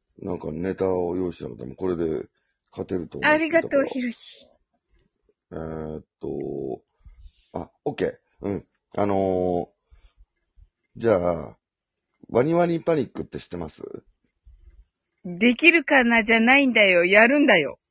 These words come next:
Speaker 2: うん。
Speaker 1: サオリン、あの、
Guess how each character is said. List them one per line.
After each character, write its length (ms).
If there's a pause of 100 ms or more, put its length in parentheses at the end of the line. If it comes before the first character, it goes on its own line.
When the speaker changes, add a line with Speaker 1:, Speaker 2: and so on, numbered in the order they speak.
(200)
Speaker 2:
う 80
ん。 260 (2500)
Speaker 1:
サ 160
オ 40
リ 100
ン、 80
あ 40
の、 180